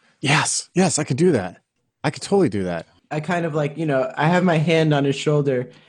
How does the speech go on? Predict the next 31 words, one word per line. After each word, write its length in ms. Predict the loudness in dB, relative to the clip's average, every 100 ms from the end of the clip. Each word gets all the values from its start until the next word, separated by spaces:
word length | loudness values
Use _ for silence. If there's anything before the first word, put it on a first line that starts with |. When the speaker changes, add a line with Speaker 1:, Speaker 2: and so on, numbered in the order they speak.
| _ -2
Speaker 2:
and 100 | 0
I 80 |
kind 220 | 4 4 4
of, 100 | 2
like, 200 | 0 -2
squeeze 360 | -2 2 2
his 120 | 0
shoulder 380 | 0 0 2 2
a 60 | 2
little 240 | 2 2
bit 480 | 2 2 0 -4 -6
so, 180 | -6 -6
so 220 | -6 -2 0
he 100 | 2
looks 300 | 2 0 -2
at 100 | 0
me, 300 | 0 0 2
and 120 | 2
I, 200 | 2 2
I'm 160 | 2
looking 260 | 2 2 2
into 260 | 2 0 0
his 200 | 2 2
eyes, 320 | 2 2 0
and 120 | -2
I'm 140 | -2
just 160 | -4 -2
like, 300 | -2 -2 -4 -18 _ _ -4
"Do 100 | 0
you 100 | 4
know 520 | 4 4 4 2 -2